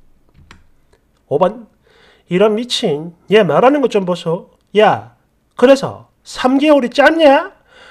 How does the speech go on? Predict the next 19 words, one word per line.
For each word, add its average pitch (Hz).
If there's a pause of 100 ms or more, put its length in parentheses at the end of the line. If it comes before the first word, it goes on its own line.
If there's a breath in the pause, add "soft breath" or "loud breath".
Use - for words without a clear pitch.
(140)
그냥 320
혼인신고만 320
안 220
했지. 220
네가 220
이혼녀랑 269
다를 208
게 285
뭐야? 175
너 165
돌싱이야." 247 (760)
육 190
번. 117 (800 soft breath)
"얘 196
말하는 185
거 208
보니까 190
진짜 269
멍청하다. 156